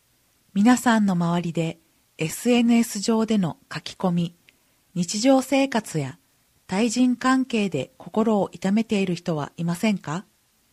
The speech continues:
県人権施策課の人権相談窓口では、相談員がお話を伺い、必要に応じて、他の相談機関も紹介しながら、少しでも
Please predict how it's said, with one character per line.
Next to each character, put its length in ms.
県 300
人 240
権 340
施 140
策 260
課 160
の 220
人 240
権 260
相 260
談 260
窓 200
口 220
で 100
は、 200
相 300
談 280
員 200
が 240
お 60
話 460
を 80
伺 320
い、 140
必 320
要 200
に 120
応 160
じ 140
て、 240
他 280
の 300
相 280
談 260
機 120
関 300
も 160
紹 240
介 200
し 120
な 120
が 80
ら、 180
少 280
し 160
で 80
も 220